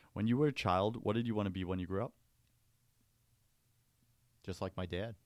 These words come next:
Speaker 1: Got it. If you had the power to remove any one form of suffering from the world, what would it be? You could remove it tomorrow. What would you remove?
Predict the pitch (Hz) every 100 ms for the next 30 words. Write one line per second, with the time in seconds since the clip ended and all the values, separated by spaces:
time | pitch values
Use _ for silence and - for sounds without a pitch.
0 | _ _ _ _ _ _ _ _ _ _
1 | _ _ _ _ _ - - 87 98 135
2 | - _ _ _ - - - - _ -
3 | 113 139 135 139 143 117 104 120 - 107
4 | 104 107 - 104 110 92 107 113 - 107
5 | 104 98 - 101 92 87 85 - 90 87
6 | 85 82 - - - 90 92 90 82 78
7 | 78 _ _ _ _ _ _ _ _ _
8 | _ _ _ _ _ _ _ _ _ _
9 | _ - 92 104 101 101 98 - 92 85
10 | 78 76 - _ - 90 85 87 85 85